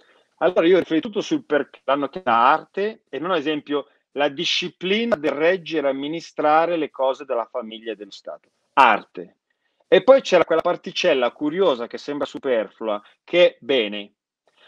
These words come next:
Allora, parlando di economia, forse in troppi potremmo presumere che l'idea di bene legato all'economia sia in maniera, significhi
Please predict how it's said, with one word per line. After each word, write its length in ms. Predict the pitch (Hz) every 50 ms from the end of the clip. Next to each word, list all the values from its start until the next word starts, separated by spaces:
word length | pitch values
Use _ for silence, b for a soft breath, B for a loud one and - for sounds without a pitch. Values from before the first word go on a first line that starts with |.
| b b
Allora, 240 | b 160 185 175 139
parlando 260 | - 180 220 240 202
di 60 | 156 -
economia, 360 | - 175 175 175 214 226 185
forse 300 | - 196 208 - - 170
in 180 | 143 143 135
troppi 720 | - 175 196 202 175 139 - _ _ _ - 127 117 107 -
potremmo 380 | - 117 147 156 156 151 147
presumere 460 | 143 - 139 131 123 170 175 165 143 143
che 100 | - 131
l'idea 260 | 127 123 139 151 135
di 120 | 127 127
bene 600 | 117 110 131 139 147 151 156 156 156 156 151 - _ _
legato 440 | 123 117 117 101 131 135 135 - 135
all'economia 480 | 120 104 - 120 120 123 135 143 139
sia 320 | 127 - - - 131 131 196 - - _ _ _ _ _ _ _ _ _ _ _ _
in 140 | - 131 139
maniera, 540 | 135 135 139 143 143 143 143 143 147 - - _
significhi 640 | _ - - - 143 147 147 - 143 - - 139 143